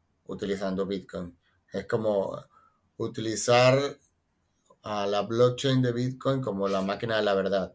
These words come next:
donde nosotros podemos, eh, comprobar si algo es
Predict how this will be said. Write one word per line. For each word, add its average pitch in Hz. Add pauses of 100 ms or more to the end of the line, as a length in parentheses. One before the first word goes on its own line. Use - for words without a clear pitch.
donde 95
nosotros 98
podemos, 101 (560)
eh, 92
comprobar 110
si 101 (200)
algo 123 (380)
es -